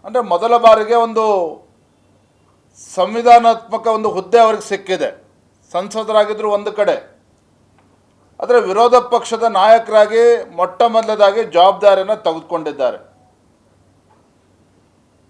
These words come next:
ನಿನ್ನೆ ದಿನ ಪಾರ್ಲಿಮೆಂಟ್‌ನಲ್ಲಿ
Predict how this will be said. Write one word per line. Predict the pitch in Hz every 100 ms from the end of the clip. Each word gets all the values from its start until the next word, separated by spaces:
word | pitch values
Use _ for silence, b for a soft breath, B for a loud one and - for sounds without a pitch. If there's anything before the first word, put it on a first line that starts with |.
| _ _ _ _ _ _ _ _ _ _ _ _ _ _ _
ನಿನ್ನೆ | - 202 240 247
ದಿನ | 240 240 240 240 233 226 -
ಪಾರ್ಲಿಮೆಂಟ್‌ನಲ್ಲಿ | - 185 220 240 240 233 - 226 226 226 226 220 -